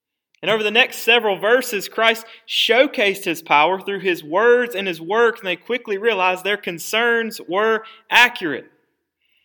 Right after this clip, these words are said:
In verses four through eleven, we see Christ take control of the situation with four distinct moves. First, he came forward for them.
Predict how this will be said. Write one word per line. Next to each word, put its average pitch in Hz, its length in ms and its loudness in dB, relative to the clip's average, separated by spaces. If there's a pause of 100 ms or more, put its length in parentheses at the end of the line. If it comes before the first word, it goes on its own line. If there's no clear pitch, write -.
(400)
In 165 100 -10
verses 220 380 -2
four 226 240 2
through 226 160 -4
eleven, 214 300 0
we 202 100 -4
see 226 380 -4 (200)
Christ 214 540 -2
take 214 240 2
control 214 500 0
of 233 60 2
the 214 80 -8
situation 180 600 -4
with 156 140 -8
four 233 480 0 (200)
distinct 180 600 -6 (100)
moves. 170 720 -2 (180)
First, 202 560 -2 (440)
he 185 140 -8
came 185 280 0
forward 196 380 -2
for 220 300 0
them. 147 280 -8